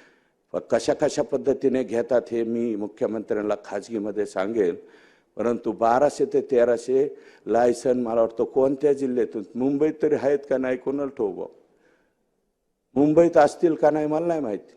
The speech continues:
लायसनधारी पिस्तूल किती असतील आशिषजी? मग आणि आमचा जिल्हा नेमकं काय आहे? Gangs of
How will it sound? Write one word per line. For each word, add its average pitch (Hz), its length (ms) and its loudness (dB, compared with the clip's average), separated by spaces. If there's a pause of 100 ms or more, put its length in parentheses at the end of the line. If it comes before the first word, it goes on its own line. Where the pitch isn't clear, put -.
(200)
लायसनधारी 143 720 4
पिस्तूल 165 420 -4
किती 185 300 2
असतील 170 400 -2
आशिषजी? 131 540 -4 (1080)
मग 139 120 -4
आणि 135 260 -2
आमचा 156 480 -4
जिल्हा 170 340 -2
नेमकं 170 420 -4
काय 190 360 4
आहे? 127 100 -2 (360)
Gangs 170 360 0
of 165 60 0